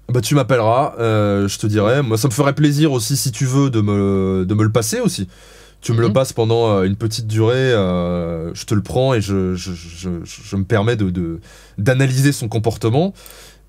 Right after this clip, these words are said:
Speaker 1: et du coup savoir quel est le comportement le plus adapté que tu dois avoir en, en conséquence.
Speaker 2: D'accord.
Speaker 1: Ça, c'est, c'est un truc que je peux faire
Speaker 2: Ce serait,
Speaker 1: également.
Speaker 2: ce serait, ce serait plutôt... Euh, c'est tout à fait, euh, hypothétique, hein, mais
Speaker 1: Mm.
Speaker 2: ce serait plutôt, euh,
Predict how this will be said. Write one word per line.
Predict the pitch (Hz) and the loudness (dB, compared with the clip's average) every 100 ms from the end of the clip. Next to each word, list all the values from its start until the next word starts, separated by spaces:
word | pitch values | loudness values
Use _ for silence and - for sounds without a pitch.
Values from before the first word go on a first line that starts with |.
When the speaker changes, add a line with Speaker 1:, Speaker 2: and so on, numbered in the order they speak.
| _ _ - | _ _ -4
Speaker 1:
et | 123 | 0
du | 110 | 0
coup | 110 180 190 | 4 4 4
savoir | 170 139 120 135 - | 2 0 2 0 0
quel | 127 | 0
est | 117 | 0
le | 110 | 0
comportement | 113 113 - 123 123 | 0 -2 -2 0 2
le | 110 | 0
plus | 104 110 117 | 0 0 2
adapté | 113 110 - 180 | 2 0 0 -2
que | - | -2
tu | 120 | -2
dois | 113 | 0
avoir | 104 127 135 | 2 2 0
en, | 104 98 95 92 - | 0 2 2 0 -2
en | 107 | -4
conséquence. | 110 139 113 104 - - _ _ _ _ _ _ _ - | -2 -2 -2 -6 -10 -18 _ _ _ _ _ _ _ -8
Speaker 2:
D'accord. | 110 - 95 - - - | -6 -6 -10 -14 -20 -20
Speaker 1:
Ça, | - 120 | -4 -2
c'est, | 139 - 101 90 | 0 0 0 0
c'est | 90 | -2
un | 90 | -8
truc | 127 | -6
que | 110 | -8
je | - | -4
peux | 107 | -4
faire | 123 | 0
Speaker 2:
Ce | 139 | 0
serait, | |
Speaker 1:
également. | - 131 | 2 0
Speaker 2:
ce | |
serait, | 135 117 | -2 -4
ce | 110 | -6
serait | - | -12
plutôt... | - 117 - 135 | -10 -10 0 2
Euh, | 110 104 101 101 104 - - _ - - _ - - | 2 0 -4 -8 -14 -18 -20 _ -20 -20 _ -20 -16
c'est | 104 | -14
tout | - | -12
à | 101 | -14
fait, | 95 104 | -10 -8
euh, | 98 95 - | -8 -10 -14
hypothétique, | - - 127 127 127 | -18 -10 -10 -10 -12
hein, | - - - - | -14 -14 -20 -12
mais | 117 117 | -4 -4
Speaker 1:
Mm. | |
Speaker 2:
ce | 110 | -4
serait | 113 120 | -6 -6
plutôt, | - 120 - 123 | -6 -6 0 0
euh, | 107 | 0